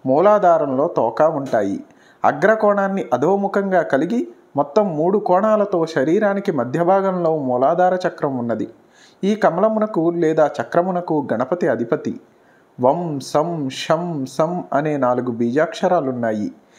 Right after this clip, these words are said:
ఇది పంచభూతాల్లో ఒకటైన పృథివీ స్థానం. దీనికి ముక్కుతో సంబంధం.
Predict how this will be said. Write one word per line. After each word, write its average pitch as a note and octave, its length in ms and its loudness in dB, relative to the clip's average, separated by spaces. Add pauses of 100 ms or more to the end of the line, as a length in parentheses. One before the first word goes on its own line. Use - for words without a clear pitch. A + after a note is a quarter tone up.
(240)
ఇది G#3+ 140 0
పంచభూతాల్లో F#3+ 920 2
ఒకటైన C3+ 680 0 (160)
పృథివీ G3 360 0
స్థానం. A#2+ 460 -2 (480)
దీనికి G#3+ 320 0
ముక్కుతో F#3+ 480 -2
సంబంధం. B2 560 -2